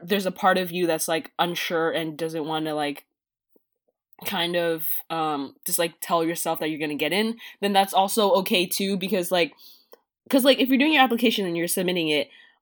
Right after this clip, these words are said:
you're not gonna get rejected just because, um, on the inside you think you're not gonna get in or anything like that. So just, like, kind of do and deal with it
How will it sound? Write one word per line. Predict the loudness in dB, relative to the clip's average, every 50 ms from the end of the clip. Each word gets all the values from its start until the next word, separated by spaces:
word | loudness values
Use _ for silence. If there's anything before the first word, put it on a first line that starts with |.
| _ _ _ _ _ _ _ _ -8 -2 2
you're | 4 6
not | 6 6 6 6
gonna | 6 4 6
get | 6 6 6 6
rejected | 4 2 2 4 2 2 2 2 0 2 2 2 0 -4 -14 _ _ -6
just | -4 -4 -2 -4
because, | -4 0 2 2 2 2 -2 -8 -12 -16 -20 -20 -20 _ 2 4
um, | 6 6 6 6 4 2 -2 _ _ -2
on | 0 0 2
the | 2 2
inside | 2 2 2 0 0 -2
you | -4 -4
think | -6 -6 -4 -4
you're | -6
not | -6 -4 -4
gonna | -4 -4 0
get | 2 4 4
in | 4 2 2
or | -2
anything | -4 -6 -6 -8 -10 -10
like | -10 -6 -4
that. | -2 -2 -4 -4 -8 -8
So | -4 -2 -2 -2 -2 -4 -6 -8
just, | -4 -2 0 2
like, | 2 0 0 -2 -6
kind | -4 -2 0 0
of | -2 -4 -4
do | -6 -4 0 0 2 2
and | 0 -2 -2 -4
deal | -2 0 0 0
with | 0 -2 -4 0
it | 0 2 2 0